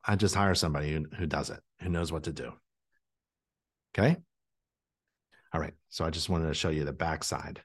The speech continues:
what it looks like. We'll dive deep. Headings should be descriptive. Headings, like, you know, th-, not this, not this back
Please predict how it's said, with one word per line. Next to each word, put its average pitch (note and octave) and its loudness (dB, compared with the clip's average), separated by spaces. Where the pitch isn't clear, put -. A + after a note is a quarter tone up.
what F#2 0
it E2 2
looks F2 2
like. - -8
We'll D2 -4
dive D#2+ 0
deep. E2 -4
Headings D3 10
should C#3 6
be C3 8
descriptive. - 4
Headings, E2+ 0
like, G2 -6
you C#3 2
know, F2+ 2
th-, G2 -12
not B2 4
this, A#2+ 0
not G#2+ 2
this G2+ 2
back G#2 0